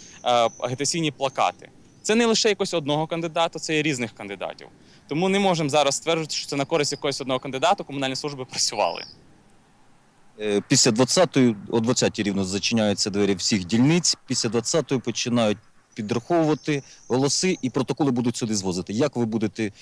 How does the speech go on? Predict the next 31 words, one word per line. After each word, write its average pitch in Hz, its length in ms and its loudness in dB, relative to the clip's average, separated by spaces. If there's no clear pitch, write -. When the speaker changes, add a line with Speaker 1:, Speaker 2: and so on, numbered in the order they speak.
Speaker 2:
е, 104 260 0
стежити, 120 840 -2
контролювати, 123 1000 2
е, 101 580 2
можливо, 120 400 2
навіть 113 560 2
як 113 220 -2
їх 101 120 -6
будуть 101 220 -4
доставляти, 113 720 0
чи - 160 -6
належним 110 400 2
чином, 113 320 0
чи 101 140 -4
все - 180 -4
буде 101 260 -6
супроводжуватися 104 720 0
правоохоронцями? 107 880 -2
Speaker 1:
Е, 113 420 -2
тут, 208 260 -6
е, 151 160 0
на 139 120 0
тих 214 200 -4
с-, 151 280 2
дільницях, 160 360 0
де 151 120 2
наші 156 240 0
є 151 60 0
присутні - 300 -10
спостерігачі, 240 580 -4
безпосередньо 160 680 0